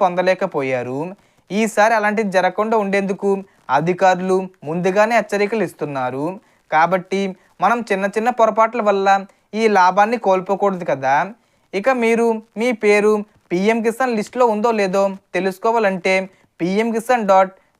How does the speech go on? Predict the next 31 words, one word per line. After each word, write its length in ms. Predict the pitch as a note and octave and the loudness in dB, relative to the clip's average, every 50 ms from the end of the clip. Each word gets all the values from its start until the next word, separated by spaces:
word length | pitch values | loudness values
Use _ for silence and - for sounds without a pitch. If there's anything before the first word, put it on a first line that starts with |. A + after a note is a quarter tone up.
| - D3 D3 | -12 -8 -4
జీఓవి 360 | E3+ F#3+ G3 G#3 G#3 A3 B3 G#3 A3 | -2 0 2 2 2 0 0 2 2
డాట్ 180 | G#3+ G3+ G#3+ | 2 0 0
ఇన్ 100 | G#3+ A3 | -4 -4
అనే 100 | A3 A#3 A3 | -4 -2 -2
వెబ్సైట్లోకి 520 | G3+ F#3 F3 - G#3 G3+ F#3+ A3+ A#3 G#3 G3 F#3+ | -2 -2 -2 -2 -4 -4 -2 -4 -4 -4 -4 -4
వెళ్ళి 220 | F#3+ F#3+ F#3+ F#3+ G3 F#3+ F#3 _ _ _ _ _ - C#3+ | -4 -2 -2 -2 -4 -4 -8 _ _ _ _ _ -6 -2
బెనిఫిషరీ 540 | D#3+ E3+ F#3+ F3+ G3 G#3 G3+ G3 A#3 A#3 A#3+ A3+ | -2 -2 -2 -2 -4 -4 -4 -4 -6 -8 -6 -4
స్టేటస్ 380 | - G#3 G3 G#3 A3 G#3 - A3 | -2 -2 -2 -2 -4 -6 -4 -4
అనే 100 | A3+ A3 F#3 F3 | 0 0 0 0
ఆప్షన్లో 400 | F3 - G3+ F#3+ F#3+ F#3+ F#3 F#3 F#3 F#3 - _ _ - G3 | -2 -4 -6 -4 0 2 2 0 0 -4 -12 _ _ -8 -6
మీ 80 | G#3+ G#3+ G3+ F3+ | -4 -2 0 0
మొబైల్ 280 | E3 E3 G#3 A3+ A3 G3+ | 0 2 0 0 0 -2
నంబరు 280 | F#3+ G3 F#3+ F#3+ F#3+ F#3+ F#3 F#3 _ - D3+ D3 | -4 -2 -2 -2 -2 -2 -4 -6 _ -10 -6 -4
లేదా 260 | D#3 D#3+ D#3+ E3+ E3 E3+ E3+ - _ _ _ _ - C3+ C#3 | -4 0 2 2 2 2 0 -4 _ _ _ _ -2 2 2
ఆధార్ 260 | D3 E3 F3+ A3 G#3+ G3 | 2 4 4 2 0 0
నంబరు 280 | F#3 F3+ F3+ F#3 F#3+ F#3 F#3 F#3 - _ _ _ - - D3 D#3 | -2 -4 -2 -2 0 -2 -2 -4 -8 _ _ _ -10 -4 -4 -2
ఎంటర్ 240 | E3+ F3+ G#3+ A3+ G#3 G3+ | -2 0 -2 -2 -2 -2
చేసి 300 | G3 F3+ F3 - F3+ F3+ F3 F3+ F3 _ _ _ _ - | -4 -4 -4 -2 -2 -2 -2 -2 -6 _ _ _ _ -6
సింపుల్గా 460 | - F3 F#3 F3 G#3+ G#3 G#3 A3 B3 A#3 - A3 | -4 -4 -2 0 0 0 2 2 2 2 2 -2
చెక్ 160 | G3+ G3 - - | -4 -2 0 0
చేసుకోవచ్చు. 600 | G#3 F3+ E3+ - D3+ C#3+ C3+ C3+ - - D3+ D3 D3+ F3 F#3 G#3 _ _ _ _ _ - - | -2 0 -2 -4 -6 -6 -6 -8 -10 -12 -10 -8 -8 -8 -10 -12 _ _ _ _ _ -6 -2
మీరు 160 | G3+ A#3 A3+ G#3+ G3+ | 0 2 2 2 2
ఎలిజిబుల్ 340 | G3+ F#3 G3+ A#3 C4 B3+ A#3 A3+ | 0 -2 0 0 0 2 2 0
అయితే 220 | G3+ G3+ A3 A3 A3 A3 G#3 _ _ _ _ - G3+ | 2 2 2 2 0 -2 -6 _ _ _ _ -2 -2
మీకు 160 | A3 G#3+ B3+ A#3 G3 G3 | 0 0 0 0 2 0
డబ్బులు 400 | G3 F3+ F3 G3 G#3 G#3 G#3 G#3 G#3 G3+ - _ _ - - D#3 | 0 0 0 -2 2 2 2 2 2 -2 -10 _ _ 0 0 0
అక్టోబర్ 420 | E3+ - - - G#3+ G#3+ B3 B3 A3+ | 0 0 0 0 2 2 2 2 0
ఇరవై 180 | G#3 G#3+ A3+ A3+ A3+ A3+ | 0 0 -2 -2 0 0
తేదీకి 320 | A3 G#3 A3 G#3 B3 A#3+ G#3 G3 | 0 0 -2 -4 -4 -4 -4 -4
ముందే 280 | G3 G3+ F#3 G3 G3 G3 F#3+ F#3+ _ _ - D3+ | -4 -2 -2 0 0 -2 -4 -6 _ _ -4 -4
లేదా 260 | D#3+ E3 E3+ F3+ F3 | -2 2 2 2 2